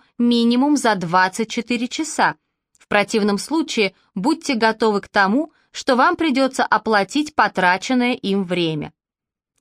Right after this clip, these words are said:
Контролировать тренировку, критиковать тренера не следует. Конечно, мы приходим работать над собственным телом,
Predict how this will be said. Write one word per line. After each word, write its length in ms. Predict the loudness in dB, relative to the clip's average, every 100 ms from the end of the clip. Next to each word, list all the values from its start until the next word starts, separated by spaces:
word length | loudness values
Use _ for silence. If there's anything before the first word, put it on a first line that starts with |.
| -4
Контролировать 760 | -2 2 2 2 0 0 -4
тренировку, 720 | -2 0 2 0 -2 -4 -6 -6 _ _
критиковать 640 | -4 -2 0 2 2 0
тренера 500 | -2 -2 0 0 0 -4 _
не 180 | -2 -2
следует. 640 | -2 -2 0 -2 -6 -10 -14 _ _ _ _ _
Конечно, 640 | 0 2 0 0 -2 -2 0
мы 160 | -2
приходим 560 | 0 -2 -2 0 2 2
работать 580 | 2 2 0 0 -2 -2
над 220 | -2 -2
собственным 600 | -2 -6 -4 -2 0 0
телом, 460 | -2 -2 0 -2